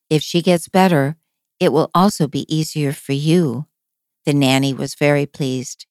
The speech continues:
and kept thanking me. Part six, helping people quit the C C P while waiting at traffic lights. I was once waiting at an intersection where there were many people waiting for a green light.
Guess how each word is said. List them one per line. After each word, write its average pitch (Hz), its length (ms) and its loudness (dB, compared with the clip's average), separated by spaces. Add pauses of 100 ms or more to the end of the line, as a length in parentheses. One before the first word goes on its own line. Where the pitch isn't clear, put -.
(140)
and 151 160 -2
kept 135 240 -2
thanking 131 400 -4
me. 135 320 -6 (880)
Part 185 260 -2
six, - 440 -4 (560)
helping 175 420 2
people 160 380 -2
quit 147 400 -2
the - 100 -8
C 135 200 -6
C 151 200 -8
P 147 380 -4 (400)
while 151 200 4
waiting 139 400 0
at 151 100 -4
traffic 196 460 0
lights. - 580 -6 (680)
I 254 120 4
was 196 240 -4
once 147 280 -2
waiting 143 320 0
at 127 120 0
an 135 200 -2
intersection 131 760 -2 (420)
where 156 160 4
there 147 200 0
were 143 160 0
many 160 400 4
people 143 360 -4
waiting 143 360 -2
for 139 160 0
a 135 140 -2
green 147 260 -2
light. 147 400 -2